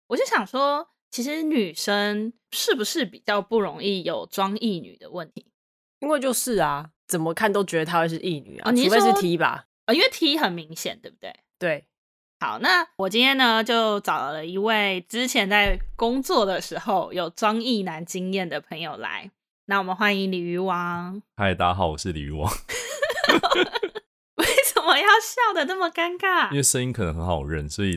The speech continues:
Speaker 3: 大家可能会听得出来，在别的地方有听过这声音之类的。
Speaker 1: 大家认出来就认出来咯。
Speaker 3: 对。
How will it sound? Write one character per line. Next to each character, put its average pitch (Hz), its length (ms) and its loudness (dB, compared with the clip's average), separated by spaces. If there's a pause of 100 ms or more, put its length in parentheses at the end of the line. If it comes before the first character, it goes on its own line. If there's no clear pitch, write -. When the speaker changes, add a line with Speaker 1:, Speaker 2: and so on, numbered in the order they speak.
Speaker 3:
大 92 160 6
家 90 40 4
可 90 120 -8
能 73 100 -4
会 80 340 -4 (160)
听 92 160 -4
得 80 60 -2
出 80 200 -8
来， 69 260 -6
在 87 140 -2
别 80 160 -4
的 76 40 -4
地 82 80 -8
方 80 120 -2
有 71 40 -4
听 - 180 -10
过 73 100 -8
这 69 140 -12
声 69 200 -10
音 65 120 -12
之 - 100 -16
类 - 60 -10
的。 - 40 -14
Speaker 1:
大 202 140 0
家 226 80 -2
认 233 180 -2
出 220 120 -6
来 196 140 -2
就 196 120 -2
认 202 200 0
出 202 160 -8
来 175 240 -4
咯。 180 600 -4
Speaker 3:
对。 - 60 -20